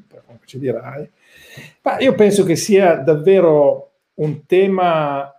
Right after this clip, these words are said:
importantissimo questo dello stakeholder engagement. Tra l'altro stiamo lavorando anche noi con alcuni, eh, grandi clienti che proprio cercano un'evoluzione in questo tipo di rapporto,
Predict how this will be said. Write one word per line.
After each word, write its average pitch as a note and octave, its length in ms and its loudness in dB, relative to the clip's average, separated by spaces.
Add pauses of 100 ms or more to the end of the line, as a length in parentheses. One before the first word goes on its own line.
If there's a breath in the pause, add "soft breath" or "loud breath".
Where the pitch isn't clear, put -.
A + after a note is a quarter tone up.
importantissimo D#3 1160 -6
questo D#3+ 400 -4
dello C3 220 -2
stakeholder D#3+ 500 -4
engagement. D3 560 -2
Tra C3 140 -4
l'altro B2+ 180 -2
stiamo C3 300 -4
lavorando C3+ 480 -2
anche - 180 -8
noi C#3 140 -4
con A2+ 180 -8
alcuni, A#2 680 -8
eh, A2 200 -18
grandi B2+ 380 -6
clienti B2+ 1120 -2
che A2+ 120 -12
proprio B2 680 -2
cercano C3 480 -6
un'evoluzione A2+ 1400 -2
in G#2 60 -20
questo - 320 -20
tipo B2+ 200 -20
di C#3 100 -12
rapporto, C#3 800 -6